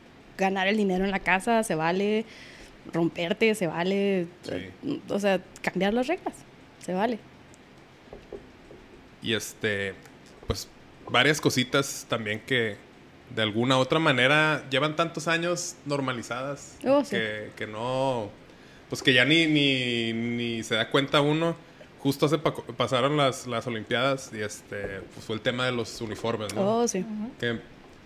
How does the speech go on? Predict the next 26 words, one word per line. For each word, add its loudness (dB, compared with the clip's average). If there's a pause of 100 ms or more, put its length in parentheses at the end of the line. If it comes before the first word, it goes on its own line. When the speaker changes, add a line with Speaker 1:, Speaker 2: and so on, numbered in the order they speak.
(300)
Speaker 2:
pues -2
como 4
que 6
es 2
de 0
que, -2
"No, -4
ese -6
uniforme 0
es -4
de 0
mujer, 4
ese -4
es -6
de 2
hombre", 2
y -2
ya 4
cuando 0
empiezas -2
a 4
analizar 0
es -2
como -6
que, -16
pero -4